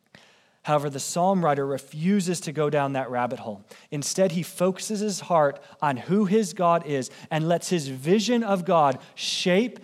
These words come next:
and inform and instruct his understanding of reality.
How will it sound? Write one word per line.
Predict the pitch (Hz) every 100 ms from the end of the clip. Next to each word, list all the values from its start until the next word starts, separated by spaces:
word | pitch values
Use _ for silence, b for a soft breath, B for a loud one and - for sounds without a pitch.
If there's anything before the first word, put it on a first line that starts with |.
| B
and | 170 165
inform | 151 - - 196 196 185 180 185
and | 160
instruct | 147 143 - - 202 190 -
his | 180 -
understanding | 165 170 170 - 170 156 151 151
of | 139
reality. | 139 131 135 123